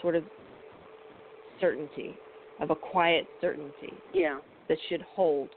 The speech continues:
Speaker 2: Yeah.
Speaker 1: Right? And if that holds and stays with you, see, right now, this is, now you're in the place of your intuition.
Speaker 2: Okay.
Speaker 1: Okay, and so
Speaker 2: This is
Speaker 1: when you
Speaker 2: pretty
Speaker 1: get
Speaker 2: cool.
Speaker 1: there, when, when, yeah, it's pretty cool. Um, I, I, this is,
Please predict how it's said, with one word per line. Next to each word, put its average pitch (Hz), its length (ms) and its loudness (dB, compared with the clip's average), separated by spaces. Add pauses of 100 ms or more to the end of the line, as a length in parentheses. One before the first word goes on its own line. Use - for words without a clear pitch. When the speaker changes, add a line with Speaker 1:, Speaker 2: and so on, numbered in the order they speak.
(120)
Speaker 2:
Yeah. 156 260 4 (260)
Speaker 1:
Right? 175 160 2
And 180 100 -6
if 185 140 -8
that 190 200 -2 (120)
holds 220 340 -2
and 190 120 -12 (180)
stays 185 260 -6 (100)
with 202 220 -4
you, 165 320 -8
see, 170 160 -4
right 185 240 0
now, 185 260 -2
this 165 280 -2
is, 185 100 -8 (200)
now 165 200 -2
you're 180 220 0
in 175 100 -4
the 160 60 -6
place 156 280 -6
of 147 80 -10
your 156 120 -6
intuition. 156 540 -6 (2250)
Speaker 2:
Okay. 160 460 0 (960)
Speaker 1:
Okay, 202 320 2
and 214 180 -8
so 240 80 2
Speaker 2:
This 214 60 4
is 208 40 2
Speaker 1:
when 220 120 -2
you 226 60 -2
Speaker 2:
pretty 190 120 2
Speaker 1:
get 269 140 -2
Speaker 2:
cool. 185 80 0
Speaker 1:
there, 170 200 0
when, 180 220 -14
when, 190 140 -10 (520)
yeah, 190 240 -2
it's 185 100 -8 (120)
pretty 262 240 -6
cool. 185 280 -2 (360)
Um, 190 260 -2
I, 190 260 -2
I, 208 100 -6
this 208 100 -10
is, 233 80 -14